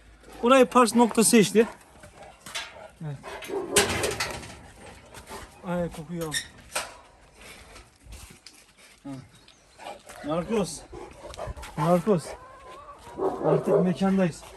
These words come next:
Hayır, hayır bak, ye-, bak yemeği biz or-, oraya koymakla iyi yapmadık. Oraya atlayıp dışarı çıkmayı öğrenir. Bir koku var diyor ama nereden geliyor?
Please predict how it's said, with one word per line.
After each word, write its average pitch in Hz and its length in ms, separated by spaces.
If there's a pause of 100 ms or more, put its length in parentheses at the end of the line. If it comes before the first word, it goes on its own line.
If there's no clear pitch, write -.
(140)
Hayır, 180 320
hayır 180 260
bak, 147 120
ye-, 143 200
bak 135 240
yemeği 156 260 (480)
biz 151 160
or-, 160 160
oraya 175 320
koymakla 196 380
iyi 170 120
yapmadık. 202 380
Oraya 175 240
atlayıp 180 360
dışarı 185 260
çıkmayı 190 360
öğrenir. 127 240 (2500)
Bir 131 280
koku 151 160
var 160 200
diyor 147 160
ama 160 100
nereden 139 300
geliyor? 123 180